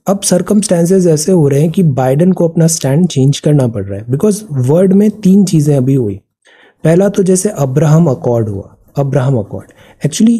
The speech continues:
यहाँ की जियोपॉलिटिक्स बहुत इंटरेस्टिंग है। यहाँ ईरान है, इधर सऊदी लेड पूरा अरेबियन पेनिनसुला है। सऊदी लेड मतलब Saudi is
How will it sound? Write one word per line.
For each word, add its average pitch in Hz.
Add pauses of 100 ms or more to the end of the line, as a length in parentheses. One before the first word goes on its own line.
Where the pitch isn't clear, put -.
(120)
यहाँ 151
की 180
जियोपॉलिटिक्स 160
बहुत 123
इंटरेस्टिंग 131
है। - (100)
यहाँ 131
ईरान 135
है, 175 (180)
इधर 139
सऊदी 127
लेड 147
पूरा 143
अरेबियन 131
पेनिनसुला 143
है। 165
सऊदी 151
लेड 175
मतलब 180
Saudi 165 (120)
is 220